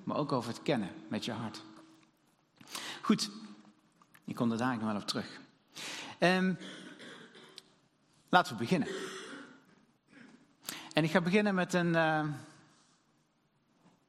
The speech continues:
vraag. Ha-, raak niet meteen in de crisis, maar dat is deze. Waarom leef je?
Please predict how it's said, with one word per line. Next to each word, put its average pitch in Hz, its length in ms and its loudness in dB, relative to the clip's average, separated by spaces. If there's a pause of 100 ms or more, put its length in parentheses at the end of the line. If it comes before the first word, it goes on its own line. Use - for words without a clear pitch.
(140)
vraag. 156 500 0 (240)
Ha-, - 240 -4 (140)
raak 143 380 2
niet 170 100 0
meteen 147 200 2
in 123 60 4
de 110 80 0
crisis, 190 540 -2 (440)
maar 160 140 4
dat 185 120 4
is 156 80 0
deze. 156 340 2 (840)
Waarom 180 380 6
leef 175 220 4
je? 110 140 -6